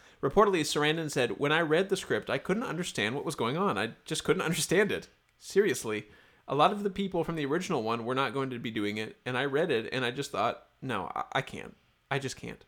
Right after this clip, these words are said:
<laughs> Sarandon added, "But seriously, I read that, and I did not have the faintest idea. And I read that part and thought,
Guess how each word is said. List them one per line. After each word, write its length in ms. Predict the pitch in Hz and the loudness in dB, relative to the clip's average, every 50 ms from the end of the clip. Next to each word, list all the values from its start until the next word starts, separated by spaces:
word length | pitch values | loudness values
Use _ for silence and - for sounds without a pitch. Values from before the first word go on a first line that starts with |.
| _ _ - | _ _ -16
<laughs> 760 | - - - - 170 - - 190 156 - - - - - - | -14 -12 -12 -12 -14 -12 -12 -14 -14 -14 -16 -18 -20 -16 -12
Sarandon 460 | - - 156 165 170 180 180 170 160 | -6 -2 0 2 2 2 2 2 2
added, 440 | 151 131 135 135 135 127 120 110 - - | 4 4 4 4 4 2 0 -2 -4 -2
"But 120 | - 135 - | -2 0 2
seriously, 500 | 170 160 151 151 - 143 117 104 - - | 2 2 2 2 0 0 0 -2 0 0
I 120 | - 143 139 | 2 4 6
read 220 | 147 156 - - | 4 4 4 4
that, 260 | 151 127 117 107 - - | 4 4 4 4 0 -2
and 120 | 113 117 | 0 2
I 80 | 117 123 | 2 2
did 160 | 123 117 110 120 | 2 -2 -2 0
not 300 | 120 113 127 120 - 123 | 0 2 2 0 -2 -4
have 180 | 131 139 131 | -6 -4 -4
the 80 | 151 120 | -4 -6
faintest 420 | - - 123 113 113 117 113 - - | -4 -4 -4 -4 -4 -4 -6 -6 -4
idea. 540 | - 117 113 110 113 107 107 107 104 - - _ - - - - - - _ | -4 -4 -4 -4 -6 -4 -4 -2 -4 -4 -8 _ -20 -20 -20 -20 -20 -10 _
And 120 | - 135 127 | -2 0 2
I 60 | 123 | 4
read 220 | 131 147 160 160 | 4 4 6 6
that 200 | 175 170 - - | 6 4 4 4
part 260 | - 160 151 147 139 - | 4 4 6 6 4 2
and 120 | 131 135 | -2 -2
thought, 380 | - 135 120 113 107 104 - | 2 4 4 6 4 2 0